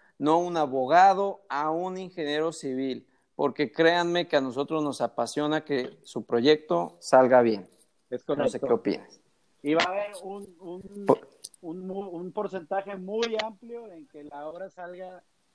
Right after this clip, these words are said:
Speaker 2: en mucho mejores condiciones, mucho mejor, absolutamente todo. Y eso que hay muchas,
Speaker 1: Sí,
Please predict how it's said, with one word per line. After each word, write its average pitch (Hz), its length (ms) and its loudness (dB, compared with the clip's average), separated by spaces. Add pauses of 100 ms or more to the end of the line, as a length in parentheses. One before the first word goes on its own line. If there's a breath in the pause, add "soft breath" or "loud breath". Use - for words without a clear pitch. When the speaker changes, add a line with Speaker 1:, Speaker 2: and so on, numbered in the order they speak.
(360)
Speaker 2:
en 135 120 -18
mucho 214 420 -14
mejores 180 380 -10
condiciones, 175 800 -10 (100)
mucho 196 360 -12
mejor, 185 440 -4 (540)
absolutamente 165 720 -8
todo. 131 420 -6 (920)
Y 143 160 -4
eso 175 200 -2
que 190 120 -2
hay 180 200 -2
muchas, 185 480 -14
Speaker 1:
Sí, 135 100 8